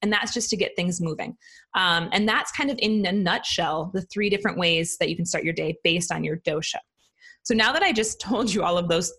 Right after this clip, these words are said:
three ways, now, if you are a pitta, but you're feeling off in Vata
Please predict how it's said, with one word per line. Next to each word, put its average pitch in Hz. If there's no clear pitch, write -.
three 190
ways, 170
now, 196
if 330
you 226
are 220
a 214
pitta, -
but -
you're 233
feeling 254
off 180
in 190
Vata 170